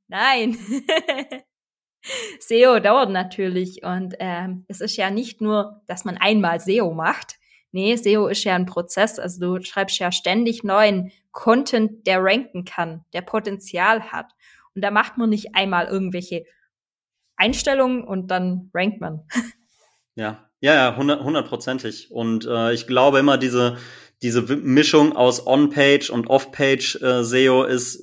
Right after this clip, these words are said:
Speaker 2: wichtig. Also klar, an der an-, an der eigenen Seite regelmäßig arbeiten, ähm, aber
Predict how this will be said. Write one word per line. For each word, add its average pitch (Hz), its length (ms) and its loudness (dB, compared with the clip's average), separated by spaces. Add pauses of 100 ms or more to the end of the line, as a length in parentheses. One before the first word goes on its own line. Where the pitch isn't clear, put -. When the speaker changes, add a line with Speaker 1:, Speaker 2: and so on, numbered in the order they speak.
(100)
Speaker 2:
wichtig. 131 500 -4
Also 113 460 0 (400)
klar, 139 580 0
an 120 100 -2
der 117 160 2
an-, 131 300 -2
an 123 200 0
der 117 120 4
eigenen 123 380 0
Seite 123 480 2
regelmäßig 120 600 -2
arbeiten, 139 880 2
ähm, 113 760 2
aber 104 320 2